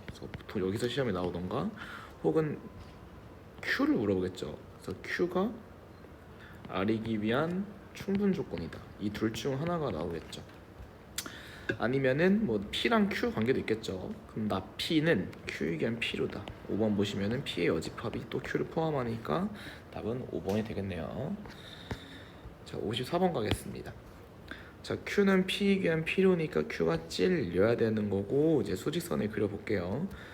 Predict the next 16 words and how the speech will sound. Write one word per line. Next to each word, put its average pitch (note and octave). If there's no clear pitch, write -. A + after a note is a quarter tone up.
자, -
P C3
이런 G#2+
거, A#2
이퀄 G#2+
같은 A#2
거, G#2+
빵꾸 C#3
같은 B2+
거 A#2+
잘 F#2+
체크하시고, A#2
자, -
얘가 B2
지금 G2+
P입니다. F#3+